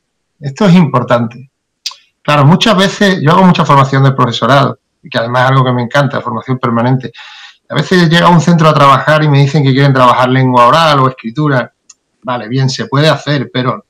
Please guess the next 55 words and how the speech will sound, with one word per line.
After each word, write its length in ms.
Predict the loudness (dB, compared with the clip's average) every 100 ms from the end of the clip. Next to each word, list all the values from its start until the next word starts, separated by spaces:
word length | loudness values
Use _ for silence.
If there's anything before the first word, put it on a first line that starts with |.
| _ _ _ _ _
en 160 | -14 -8
cierto 360 | -6 -2 0
modo 200 | 2 2
no 120 | 2 0
deja 220 | 0 -2
de 100 | -4
ser 280 | -6 -8 -6
una 180 | -6
falacia, 560 | -8 -4 -2 -2 -4 -8
porque 300 | -10 -12 -14 -16 -20 _
las 120 | -6
habilidades 320 | -4 0 0 2
de 60 |
comunica-, 440 | 2 2 2 0 -2
comu-, 280 | 0 0 0
de 160 | -2
comunicación 440 | -2 -2 -2 -4 -2
se 100 | 2
dan 160 | 2
de 80 | 2
manera 220 | 2 2
integrada. 420 | 0 0 0 0
Vamos 160 | 2 0
a 60 | 0
pensar 320 | 0 0 -4
qué 80 | -4
sucede 320 | -6 -4 -2
en 100 | 0
una 140 | -2
clase. 320 | -2 -4 -4
Hay 60 | -2
un 100 | -2
profesor 360 | 0 -2 -4 -6
que 120 | 0
habla, 420 | 2 2 2 0
una 160 | -2 -4
profesora 380 | -8 -8 -6 -6
que 120 | -2
habla, 340 | 0 2 2
unos 160 | 0 -2 -4
alumnos 280 | -4 -4
que 100 | -8
escuchan, 400 | _ -12 -6 -4
unos 120 | -2 -2
alumnos 260 | -2 -4 -4
que 80 |
intervienen, 520 | -6 -6 -4 -2 0 0
unos 140 | -2
alumnos 260 | -4 -4 -4
que 80 | -6
escriben, 440 | -10 -6 -4 -4 -6 _ _ _ _ _
unos 280 | -6 -2 0
alumnos 280 | 0 0 -2
que 140 | -2
interactúan, 920 | 0 2 2 0 -2 -2 2 2 0